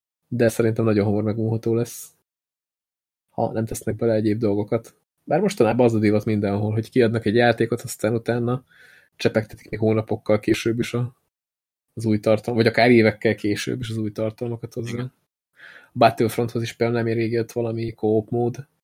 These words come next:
Speaker 2: Most én azt nem tudom, hogy az új Doomba csak az az egy multimód lesz, amit beszéltünk.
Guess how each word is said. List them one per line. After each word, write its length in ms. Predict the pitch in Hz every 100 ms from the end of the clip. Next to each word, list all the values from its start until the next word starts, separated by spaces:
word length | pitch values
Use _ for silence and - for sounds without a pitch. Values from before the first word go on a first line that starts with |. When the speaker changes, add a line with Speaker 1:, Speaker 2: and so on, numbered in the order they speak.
| _ _ _ _ _ _ _ _ _ _ _ _
Speaker 2:
Most 200 | 131 -
én 80 | 120
azt 160 | 165
nem 100 | 113
tudom, 200 | 117 104
hogy 100 | 98
az 140 | 98 110
új 140 | 110
Doomba 300 | 107 113 117
csak 200 | - -
az 120 | -
az 120 | 101 98
egy 160 | 98
multimód 540 | 92 92 - 104 117 113
lesz, 280 | - -
amit 460 | - 98 95 - _
beszéltünk. 840 | _ - - - - - - -